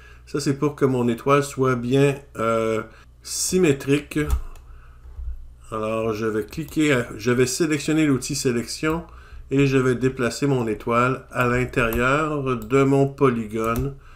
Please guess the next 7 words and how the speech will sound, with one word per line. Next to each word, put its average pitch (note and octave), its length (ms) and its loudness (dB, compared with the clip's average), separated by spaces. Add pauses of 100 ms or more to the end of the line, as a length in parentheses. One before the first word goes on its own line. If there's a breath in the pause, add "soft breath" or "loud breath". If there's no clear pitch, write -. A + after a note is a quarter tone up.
(400 loud breath)
Je A2 180 -10
vais A#2+ 480 0 (840)
ajuster C#3+ 760 -2 (1000 soft breath)
la A#2+ 160 0
taille B2 680 0
si - 220 -10
nécessaire A#2 720 -4